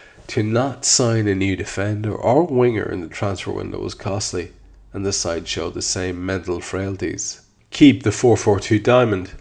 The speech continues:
Klopp's tactical naivety and stubbornness when it came to rotation was another contributing factor in Liverpool's stuttering form at this turn of the year. The four four three formation was the Germans' tactical blueprint for the whole season,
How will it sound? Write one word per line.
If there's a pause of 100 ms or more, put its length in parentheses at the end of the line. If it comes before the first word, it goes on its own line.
(640)
Klopp's
tactical
naivety
and
stubbornness
when
it
came
to
rotation
was
another
contributing
factor (440)
in
Liverpool's
stuttering
form
at
this
turn
of
the
year. (400)
The
four
four
three
formation
was
the
Germans'
tactical
blueprint
for
the
whole
season,